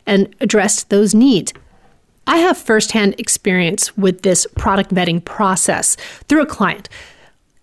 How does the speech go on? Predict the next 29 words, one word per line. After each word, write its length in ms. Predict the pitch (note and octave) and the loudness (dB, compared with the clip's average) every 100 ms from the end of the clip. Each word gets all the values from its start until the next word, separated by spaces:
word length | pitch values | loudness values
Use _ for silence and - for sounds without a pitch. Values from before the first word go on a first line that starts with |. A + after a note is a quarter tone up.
| - | -12
If 160 | - | -6
this 140 | - A3+ | -2 -2
client 340 | - A#3+ A#3 | 0 0 0
has, 220 | G#3+ G3+ | 2 2
was 140 | - G#3+ | 2 0
a 60 | |
startup, 440 | C#4+ G#3+ F3+ E3+ - - - | 0 0 0 -2 -4 -20 -12
and 200 | - G3+ | 0 2
they 120 | G#3 | 4
had 600 | G#3+ A3+ G#3+ G3+ G3+ G3 - _ | 2 0 0 0 2 0 -2 _
two 220 | - - B3 | -6 2 4
new 140 | C4 | 4
products, 400 | B3+ G#3 F#3 G3 | 2 -2 0 -2
organic 440 | E3+ F#3 F#3+ F#3+ | -4 -2 -2 -4
products. 600 | - - G#3+ F3 - - - - - _ | -8 -2 0 0 -4 -10 -10 -18 -20 _
And 280 | G3+ G3+ G3+ | -4 2 2
to 100 | G3+ | 2
launch 340 | G3+ A3+ F4 - | 2 4 4 2
them 100 | C#4 | 2
to 100 | C4+ | 4
the 80 | A#3 | 4
world, 480 | G#3+ G#3+ G3 F#3+ F#3+ - F#3+ | 4 4 4 2 -2 -6 -2
we 380 | A#3 A3 A3 G#3 - - - | 2 4 2 0 -6 -20 -2
went 220 | A3+ - | -2 2
to 400 | B3 A3+ G#3+ G#3+ | 2 4 4 2
the 560 | G3+ G#3 F#3+ F#3+ F#3 - | 0 2 2 0 -2 -4
largest 600 | G#3+ A3 C4 C4+ C#4 - - - | 0 2 2 2 2 0 -6 0
natural 680 | G3+ G#3 B3 - A3+ A3 | 2 2 0 2 2 2
product 600 | G#3 - G#3+ G3+ G3+ G3+ | 0 -2 0 2 0 -2